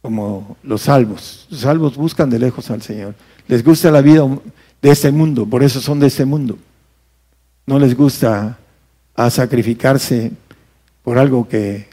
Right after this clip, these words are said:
no palpan y no ven, porque no lo buscan, por eso no lo palpan. Pero Dios se palpa así como Job. Después de ser probado, dice que "me aborrezco", dice, "porque no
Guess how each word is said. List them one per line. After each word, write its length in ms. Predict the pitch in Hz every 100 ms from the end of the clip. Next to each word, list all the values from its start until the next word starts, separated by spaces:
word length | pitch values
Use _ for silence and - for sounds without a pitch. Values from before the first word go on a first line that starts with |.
| _ _
no 140 | 123 123
palpan 480 | - 151 127 120
y 80 | 113
no 140 | 117 131
ven, 260 | 156 107 95 _ _ _ _ _ _ _
porque 260 | 117 - 117
no 100 | 127
lo 120 | 139
buscan, 400 | 143 156 - 113
por 100 | 110
eso 160 | 117
no 80 | 123
lo 140 | 117 117
palpan. 420 | - 127 - - _ _ _ _ _ _ _ _ _ _ _ _ -
Pero 420 | 113 110 110 110 -
Dios 280 | 120 131
se 420 | 127 - - - 147
palpa 400 | - 123 120 107
así 160 | 123
como 220 | 117 113
Job. 220 | 95 131 - _ _ _ _ _ _ _
Después 340 | - 113 - 131
de 80 | 139
ser 160 | 151
probado, 600 | - 143 151 165 165 - _ _ _ _ _ _ _ _ _ -
dice 560 | 139 135 131 110 113 143 _ _ _ _ _ _ -
que 140 | 123
"me 100 | 117
aborrezco", 640 | 120 120 127 156 - -
dice, 260 | 113 101 -
"porque 300 | - - 123
no 360 | 127 131 120